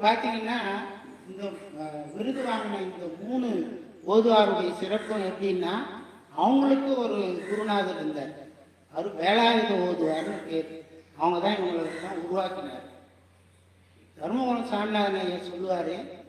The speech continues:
இந்த மாதிரி பட்டி தொட்டியெல்லாம் இந்த தேவாரத்தை கொண்டு போய் சேர்த்தது சுந்தரமூர்த்தி ஓதுவாரு அப்படின்னு சொல்லுவாரு.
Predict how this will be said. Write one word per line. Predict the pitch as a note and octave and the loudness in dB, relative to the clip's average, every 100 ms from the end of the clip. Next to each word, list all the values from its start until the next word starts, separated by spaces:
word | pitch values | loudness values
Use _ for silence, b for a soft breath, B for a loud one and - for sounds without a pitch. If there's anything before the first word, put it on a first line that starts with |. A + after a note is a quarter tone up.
| - - _ D#3+ | -20 -20 _ -8
இந்த | E3 | -6
மாதிரி | E3+ G3+ B3+ - | -2 0 -2 -2
பட்டி | F#3 F#3+ F#3+ D4 | -2 -2 0 0
தொட்டியெல்லாம் | - C4 A#3+ A#3 A#3 A3 A#3 B3+ | 2 0 0 0 2 4 2 2
இந்த | A3+ G3+ | 0 -2
தேவாரத்தை | F#3 G3+ A3 G#3+ G#3+ A3 | -2 2 4 4 2 -4
கொண்டு | - F#3 F3+ | -8 -10 -8
போய் | F3+ F3 F#3 | -6 -6 -6
சேர்த்தது | F#3+ - F#3 A3 C#4 A#3+ C4+ - - | -8 -6 -6 -4 -4 -6 -14 -18 0
சுந்தரமூர்த்தி | - A#3 C#4 C4 A#3+ A3+ A3+ F#3+ | 4 6 6 6 4 2 0 0
ஓதுவாரு | G3 F#3+ E3+ D#3+ E3 D3 - - - | 0 0 0 -2 -4 -8 -12 -18 -12
அப்படின்னு | E3 D#3+ F3+ - | -8 -6 -6 -8
சொல்லுவாரு. | F3+ D3+ C3 A#2+ | -12 -12 -14 -16